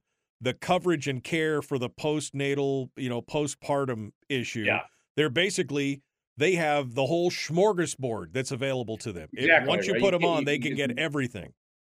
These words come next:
Speaker 2: Yeah, absolutely. So you're extending that for, you know, up to twelve months. So, so that's step one is kind of identify what we're actually talking about, right? And then step two is identify the costs.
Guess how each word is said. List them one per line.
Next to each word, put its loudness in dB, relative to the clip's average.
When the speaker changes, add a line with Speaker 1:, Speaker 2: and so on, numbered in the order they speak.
Speaker 2:
Yeah, 4
absolutely. 0
So -2
you're -2
extending 2
that 0
for, -2
you -2
know, -2
up -2
to -8
twelve -4
months. -8
So, -2
so -4
that's 6
step 4
one 8
is -2
kind 6
of 2
identify 4
what 0
we're -2
actually -2
talking -6
about, -12
right? -4
And 2
then 8
step -2
two 2
is -2
identify 4
the -4
costs. -8